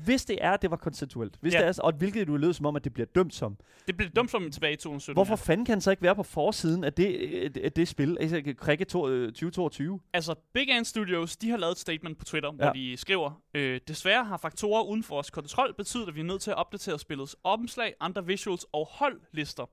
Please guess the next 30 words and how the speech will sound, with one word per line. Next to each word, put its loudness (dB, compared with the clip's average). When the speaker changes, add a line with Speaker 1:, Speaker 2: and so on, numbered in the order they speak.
Speaker 2:
Så -16
det -8
kan -2
også -4
være, 0
at 0
han -4
muligvis -6
ikke -12
får -10
lov -2
at -4
være -2
med -4
i -6
selve -6
spillet." -6
Og 4
det -2
kommer 2
af, 0
at 4
Tim -2
Payne, 4
øh, 2
da 0
han -4
fandt -2
ud -2
af, 2